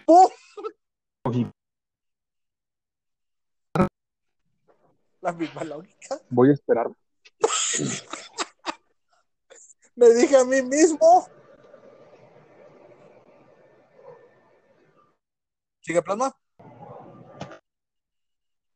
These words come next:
Speaker 1: ¿Plasma? ¡Yuju, yuju!
Speaker 2: Bueno,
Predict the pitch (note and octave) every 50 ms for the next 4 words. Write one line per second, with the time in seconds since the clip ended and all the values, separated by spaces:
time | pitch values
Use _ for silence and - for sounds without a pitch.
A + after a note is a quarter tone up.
0 | _ _ _ - - _ _ _ _ _ _ _ _ _ _ _ _ _ _ _
1 | _ _ _ _ _ _ _ _ _ _ _ _ _ _ _ _ _ _ _ _
2 | - _ _ _ _ _ - C#3+ D3+ G3 C4+ E4 D#4 - - _ _ _ _ _
3 | _ _ _ _ _ _ _ _ _ _ _ - - _ _ _ _ _ _ _
4 | _ _ _ _ _ _ _ _ _ _ _ _ _ _ _ _ _ _ _ _
5 | _ _ D#3 D3+ D3 C3+ C3+ - _ _ _ _ D3+ D3 D3+ G3 A3 D#4 - A3+
6 | A#3 A#3 B3 A#3+ C#4 G4 A4+ B4+ C5 B4+ - F#4+ G4 G4+ G#4+ G#4+ G#4+ A4 G#4+ A#2
7 | A2+ A#2 A#2+ C3 C3+ B2 A2+ G2